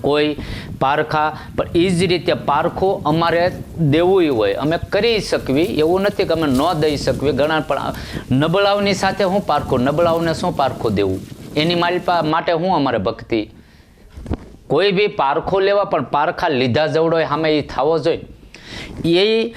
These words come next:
પારખો એક દેવામાં એની વાંહે ભક્તિ બગાવી, તો એવો કોઈ દુખિયારો હોય, કોઈ એવી દીકરી દુખી હોય, કોઈ એનો હોય, તો એને આશીર્વાદ ન આપે. પછી આ રીતે ઓલામાં ચા રાખે, કોઈ એમ કહે કે બાપુ આ કરવું, કોઈ ઓલું કહે કે બાપુ આ કરવું.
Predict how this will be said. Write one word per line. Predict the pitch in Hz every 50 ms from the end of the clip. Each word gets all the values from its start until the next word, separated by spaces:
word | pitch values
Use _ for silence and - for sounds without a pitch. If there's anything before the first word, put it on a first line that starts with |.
| - - - - -
પારખો | - 156 175 202 208 - - 214 214
એક | 202 180 190 220 202 226 185 170
દેવામાં | 196 202 202 202 196 196 196 190 175 170
એની | 190 202 208 196
વાંહે | 196 196 196 190
ભક્તિ | 151 160 175 160 - - 196 185
બગાવી, | 165 180 175 180 190 185 175 165
તો | 131 147
એવો | 156 165 175 165
કોઈ | - 175 165 147 139
દુખિયારો | 151 143 - - 147 147 139 135 127 123 120
હોય, | 120 120 117 113
કોઈ | 113 - 139 135 135 131
એવી | 131 135 135 117 117
દીકરી | 131 127 - 147 147 143
દુખી | 123 120 127 123 - - 123
હોય, | 117 110 113 110 110 107
કોઈ | 107 - 123 117 120
એનો | 120 131 143 147 139
હોય, | 131 120 117 110
તો | 110 113
એને | 110 113 127 131 131
આશીર્વાદ | 131 135 131 - 147 139 135 135 127 123
ન | 131 143
આપે. | 143 143 143 143 - - 139 143 - - - - - - - - - - _ - -
પછી | - 170 160 196 196 180
આ | 175
રીતે | 170 170 165 - 175 165 160 165 - - - - - - - - -
ઓલામાં | 156 160 160 165 165 165 165 165 139 -
ચા | 160 160
રાખે, | 160 160 160 147 - 165 165 165 165 - - - -
કોઈ | - 123 131 135
એમ | 151 165 170 165 143
કહે | 165 156
કે | 147 139 139 123
બાપુ | 123 120 127 117 117 131
આ | 156 160 -
કરવું, | 170 160 165 160 160 156 156 -
કોઈ | 131 127 131 143
ઓલું | 156 165 165 156 165
કહે | 160 147
કે | 139 135 127
બાપુ | 123 123 131 143 156
આ | 175 170
કરવું. | - 151 135 135 127 127